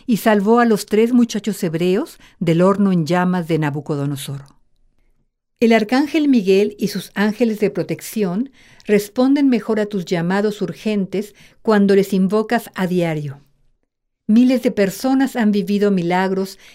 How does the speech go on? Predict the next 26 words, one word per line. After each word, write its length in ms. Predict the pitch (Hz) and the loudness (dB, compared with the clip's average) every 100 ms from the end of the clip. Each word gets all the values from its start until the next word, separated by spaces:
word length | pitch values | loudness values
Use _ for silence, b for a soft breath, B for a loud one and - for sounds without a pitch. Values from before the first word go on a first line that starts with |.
| _ | _
que, 100 | 226 | 0
a 80 | 214 | 0
su 220 | 220 208 | -2 -2
parecer, 640 | 190 185 185 233 240 - - | 0 -2 -2 0 0 -2 -10
se 160 | - 208 | -8 -4
produjeron 560 | 202 190 190 220 220 | -2 -2 -2 -2 0
gracias 540 | 202 185 226 - 220 214 B B | 0 0 -2 -2 -6 -6 B B
a 100 | - | -2
la 80 | 190 | 2
estrecha 480 | 190 - 233 247 277 | 2 0 -2 -2 -2
relación 560 | 269 226 214 - 190 196 | -2 -2 -4 -4 -4 -2
que 100 | 190 | -2
mantenían 680 | 175 165 160 170 185 190 208 B _ | -4 -4 -4 -4 -2 -4 -6 B _
con 140 | 165 | -4
los 200 | 160 - | -4 -6
ángeles 400 | 160 160 160 156 | -6 -6 -6 -6
de 80 | 151 | -6
la 80 | 147 | -8
llama 280 | 143 143 147 | -6 -8 -10
azul. 300 | - 151 143 _ _ _ _ _ _ _ _ _ _ - | -12 -16 -16 _ _ _ _ _ _ _ _ _ _ 0
Me 160 | 214 | 2
refiero 340 | 220 208 262 294 | 2 2 0 0
a 40 | |
personas 520 | 311 254 - 185 185 - | 0 -4 -4 -2 -4 -4
como 300 | 170 165 214 | -6 -6 -6
Daniel, 560 | 170 170 180 233 269 | -4 -2 0 -2 -4